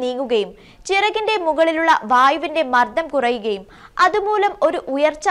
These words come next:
ഉണ്ടാവുകയും ചെയ്യുന്നു. കൂടാതെ ചിറകിന്റെ ചെരിഞ്ഞ ഭാഗം വായുവിനെ താഴേക്ക് വ്യതിചലിപ്പിക്കുകയും വിപരീത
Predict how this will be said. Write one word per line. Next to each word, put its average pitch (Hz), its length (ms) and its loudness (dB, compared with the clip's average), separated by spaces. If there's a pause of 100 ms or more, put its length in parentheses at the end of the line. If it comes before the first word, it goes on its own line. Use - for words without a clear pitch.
(180)
ഉണ്ടാവുകയും 208 640 0
ചെയ്യുന്നു. 208 280 -8 (380)
കൂടാതെ 427 420 4 (180)
ചിറകിന്റെ 349 460 2 (120)
ചെരിഞ്ഞ 302 340 2 (100)
ഭാഗം 220 260 2 (220)
വായുവിനെ 392 440 4 (160)
താഴേക്ക് 311 460 2 (100)
വ്യതിചലിപ്പിക്കുകയും 240 880 -2 (320)
വിപരീത 403 420 0